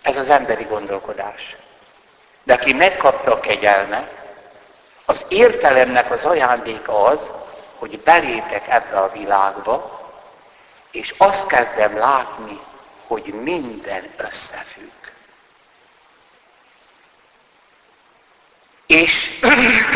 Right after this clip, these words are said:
ha egy hitetlen megkérdezi, hogy miért vagyok biztos a hitemben, nem tudom neki elmondani. Lépj be! A kinti világgal mindig csak úgy tudunk beszélni, hogy az ő szintjén érvelünk.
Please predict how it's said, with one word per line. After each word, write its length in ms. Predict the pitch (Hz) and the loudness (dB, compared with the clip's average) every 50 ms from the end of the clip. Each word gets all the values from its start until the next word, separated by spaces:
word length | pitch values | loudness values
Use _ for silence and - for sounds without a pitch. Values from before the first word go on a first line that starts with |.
| 262 269 247 220 196 - - - - - - - - - - - - - - - - - - - - - - - - - - _ - - _ - _ | 2 2 2 2 0 -2 -4 -6 -8 -10 -10 -12 -14 -14 -16 -16 -18 -18 -18 -18 -18 -18 -20 -20 -20 -20 -20 -20 -20 -20 -20 _ -20 -20 _ -4 _
ha 60 | - | 4
egy 160 | 156 151 156 - | 4 4 4 2
hitetlen 560 | 233 254 - - 156 131 131 - 139 127 131 | 0 0 2 2 2 2 2 4 4 4 4
megkérdezi, 800 | 147 156 185 180 185 - - 131 127 117 - 120 117 113 120 | 4 4 2 2 2 0 0 2 2 4 4 4 2 2 2
hogy 240 | 127 120 120 120 - - - - - - - - - - - - - - | 0 -2 -2 -2 -4 -10 -16 -16 -18 -18 -20 -20 -20 -20 -20 -20 -10 -4
miért 480 | 151 165 233 285 277 226 170 147 143 | 0 4 6 6 6 6 4 2 4
vagyok 360 | 135 135 127 135 135 139 139 | 4 4 4 4 2 0 0
biztos 460 | - 175 170 - - - 135 117 - - | -2 -4 -4 -4 -4 -4 -4 -4 2 2
a 60 | 117 | 2
hitemben, 680 | - - 277 - - - 123 123 123 120 123 127 131 | 2 2 -2 -4 0 0 0 0 4 4 4 4 6
nem 200 | 139 156 143 117 | 4 2 0 0
tudom 280 | - - - 107 107 101 | -2 -6 -6 -4 -4 -2
neki 300 | 98 98 - - - 98 | -2 -4 -4 -4 -4 -4
elmondani. 600 | 92 92 92 92 90 92 90 92 90 90 - - - - - _ _ _ _ | -2 -2 -4 -6 -10 -14 -12 -10 -10 -10 -10 -14 -20 -20 -20 _ _ _ _
Lépj 380 | - 127 175 175 123 - - 101 | -6 -4 -2 -2 -4 -6 -8 -8
be! 280 | 90 - - - - - - - - - - - - _ - _ _ _ 339 _ _ _ _ _ _ _ _ _ _ _ _ _ _ _ _ _ _ _ _ _ _ _ _ - - - - - - _ | -6 -6 -6 -8 -8 -12 -18 -20 -20 -20 -20 -20 -20 _ -20 _ _ _ _ _ _ _ _ _ _ _ _ _ _ _ _ _ _ _ _ _ _ _ _ _ _ _ _ -20 -20 -18 -18 -20 0 _
A 140 | - - - | 2 2 4
kinti 380 | - 262 269 254 240 - 220 | 4 4 4 4 4 2 2
világgal 600 | - 214 214 190 185 185 185 185 185 185 185 185 | 4 4 6 6 8 8 6 6 6 6 4 6
mindig 320 | 214 240 226 208 190 196 180 | 4 2 2 2 2 0 2
csak 260 | - 185 180 180 233 | 2 2 2 2 2
úgy 140 | 240 214 - | -2 -4 -2
tudunk 320 | - 175 151 156 160 165 | -4 -2 0 0 2 4
beszélni, 380 | 175 185 185 185 - 190 175 180 | 4 4 4 4 2 2 4 4
hogy 140 | 180 175 | 4 4
az 180 | 175 170 - - - | 4 4 2 0 2
ő 200 | 254 254 240 196 | 4 4 4 4
szintjén 640 | - - - 233 240 226 196 185 - - 339 - - - | 2 0 2 4 4 4 4 2 2 2 2 2 4 2
érvelünk. 840 | - 190 185 151 135 123 - 123 123 131 135 131 123 104 - 85 | 4 4 4 4 4 4 4 6 6 4 2 2 0 -2 -6 -8